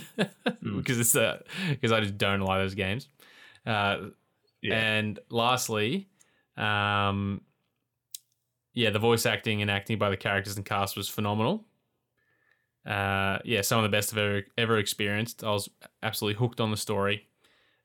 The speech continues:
Speaker 1: I think C D Projekt Red, if they wanna pat themselves on the back for anything in the game, it would be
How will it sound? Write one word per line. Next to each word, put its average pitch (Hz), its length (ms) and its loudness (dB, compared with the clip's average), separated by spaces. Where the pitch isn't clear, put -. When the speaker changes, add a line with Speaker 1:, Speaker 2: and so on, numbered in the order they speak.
Speaker 1:
I - 80 -10
think 110 240 -2
C 117 240 0
D 117 120 2
Projekt 107 380 0
Red, 104 420 0
if 120 100 -8
they 120 100 4
wanna 151 220 4
pat 120 280 -2
themselves 113 340 0
on 113 40 0
the 110 60 0
back 104 180 0
for - 80 -10
anything 110 380 -2
in 101 160 -4
the 104 60 -6
game, 104 500 -2
it 110 100 -2
would 104 260 0
be 101 480 0